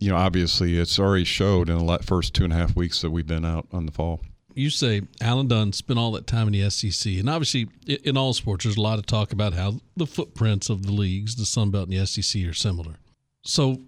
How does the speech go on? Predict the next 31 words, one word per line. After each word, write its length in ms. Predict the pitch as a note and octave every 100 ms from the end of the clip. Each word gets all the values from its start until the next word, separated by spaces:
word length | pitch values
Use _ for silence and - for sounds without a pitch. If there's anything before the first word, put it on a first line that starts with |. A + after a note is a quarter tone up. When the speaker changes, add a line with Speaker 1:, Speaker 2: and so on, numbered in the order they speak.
| - -
Speaker 2:
maybe 420 | B2 C#3 E3+ F3
then 540 | C#3 B2 A#2 A2 G#2+ - - _ _ _ -
Coach 260 | - A2+ -
Dunn's 280 | A#2+ G#2+
not 140 | G2+ G2+
able 160 | G2+
to 80 | F#2+
go 140 | F#2+ F#2+
get 300 | G2 B2+ -
the 240 | A#2 A2+
exact 500 | F#2+ G2+ A#2+ A2 -
same 340 | - A2 G2
guy 500 | G2 A2+ G#2+ F#2 F2 F#2 - -
he 140 | G2+
was 160 | G2+ G2
able 180 | F#2+
to 60 | F#2
get 180 | G2 F#2
at 100 | F2+
L 160 | F2+ F2
S 200 | E2 -
U. 160 | F2 - - - _ -
But 80 | G2+
what 220 | G#2+ A#2+
are 120 | G#2+
the 120 | G2+
similarities? 720 | F#2 - G2+ F#2 G2 E2 D2+ D#2+
Like, 140 | F#2
what 280 | G2 A#2+ C#3
translates 680 | - B2+ A#2+ G#2 G2 F#2 -
the, 180 | G2+